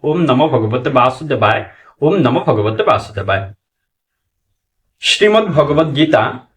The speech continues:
পঞ্চম অধ্যায় কর্ম সন্ন্যাস যোগ। তো শ্লোকটি হচ্ছে ভগবান শ্রীকৃষ্ণের। ওম ইহৈব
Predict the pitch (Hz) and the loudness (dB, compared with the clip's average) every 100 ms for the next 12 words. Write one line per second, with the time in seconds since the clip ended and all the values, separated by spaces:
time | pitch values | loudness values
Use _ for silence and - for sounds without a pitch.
0 | _ _ _ 185 185 196 196 233 202 151 | _ _ _ 2 2 2 0 2 4 2
1 | 120 160 175 127 - - _ _ _ _ | 0 2 2 2 -2 -8 _ _ _ _
2 | 180 175 196 208 202 170 160 160 156 156 | 2 4 4 2 2 4 6 6 4 2
3 | 120 - - _ _ _ _ _ _ _ | 0 -2 -12 _ _ _ _ _ _ _
4 | _ _ 160 160 202 202 202 190 190 - | _ _ -2 4 2 4 4 4 2 0
5 | 165 - - - 127 147 139 147 143 143 | 0 -2 -12 -6 0 0 2 2 2 -2
6 | - _ - - 185 233 190 - 127 104 | -8 _ -12 -2 0 2 2 0 -2 -6
7 | 104 _ _ _ _ _ _ _ _ _ | -8 _ _ _ _ _ _ _ _ _
8 | _ _ _ _ _ _ _ _ _ _ | _ _ _ _ _ _ _ _ _ _
9 | _ _ _ _ _ _ _ _ _ _ | _ _ _ _ _ _ _ _ _ _
10 | _ _ _ - 240 208 208 285 - _ | _ _ _ 4 6 6 2 -2 -8 _
11 | _ 214 185 220 254 247 | _ -2 4 4 4 4